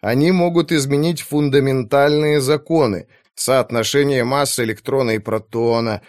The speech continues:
число, связывающее гравитационные силы с электромагнитными, и тем самым создать Вселенную, в которой им было бы удобнее жить,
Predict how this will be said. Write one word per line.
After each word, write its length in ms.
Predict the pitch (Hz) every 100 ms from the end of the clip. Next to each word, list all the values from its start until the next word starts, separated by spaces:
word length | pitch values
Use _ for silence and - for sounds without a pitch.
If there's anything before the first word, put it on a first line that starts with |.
| _
число, 480 | - 185 175 190 202
связывающее 880 | 185 185 190 170 170 170 147 - 151
гравитационные 920 | 135 143 139 147 131 160 160 151 143
силы 380 | 131 - 156 151
с 80 | 135
электромагнитными, 1300 | 139 135 - 120 120 107 104 113 131 127 120 110 107 - _ _ -
и 160 | 120
тем 260 | 120 156 147
самым 480 | - 147 170 180 170
создать 460 | 160 147 135 165
Вселенную, 560 | 131 151 139 165 180 175
в 40 |
которой 380 | 165 147 156 147
им 240 | 147 143
было 220 | 139 156 156
бы 180 | 139
удобнее 520 | 139 135 156 135 139 131
жить, 360 | 123 156 104